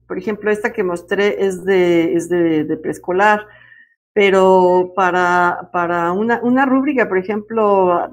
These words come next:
hay muchas rúbricas, eh, entre tres, de, entre tres y cinco niveles. Eh, a mí me parece ya cinco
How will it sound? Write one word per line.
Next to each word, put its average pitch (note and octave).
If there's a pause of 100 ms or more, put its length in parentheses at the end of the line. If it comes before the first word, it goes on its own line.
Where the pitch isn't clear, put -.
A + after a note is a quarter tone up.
hay F#3
muchas G3+
rúbricas, F3+ (460)
eh, G3
entre G#3
tres, C#4+ (600)
de, F#3
entre F#3+
tres B3+
y G#3+
cinco A3
niveles. G3+
Eh, E3
a E3
mí G3+
me G#3+
parece G#3
ya G3
cinco F#3+